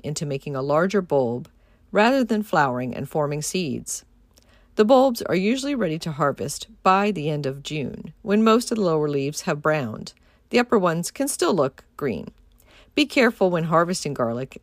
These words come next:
as those bulb heads are more delicate than they seem. Choose an overcast day when the soil is dry. Loosen the soil with a digging fork,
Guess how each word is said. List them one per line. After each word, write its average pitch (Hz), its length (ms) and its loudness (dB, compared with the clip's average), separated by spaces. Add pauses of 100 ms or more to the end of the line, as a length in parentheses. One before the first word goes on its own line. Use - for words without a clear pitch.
as 190 180 2
those 196 200 4
bulb 190 320 4
heads 156 340 -2
are 139 80 0
more 170 300 0
delicate 165 480 -2
than 127 140 -6
they 113 100 -4
seem. 135 480 -8 (540)
Choose 170 200 0
an 151 120 -4
overcast 214 600 0
day 139 420 0
when 156 140 -4
the 139 80 -4
soil 190 360 2
is 220 160 2
dry. 110 420 -6 (500)
Loosen 285 380 0
the 254 100 2
soil 151 360 2
with 143 200 -2
a 147 40 0
digging 160 340 -4
fork, 139 420 -4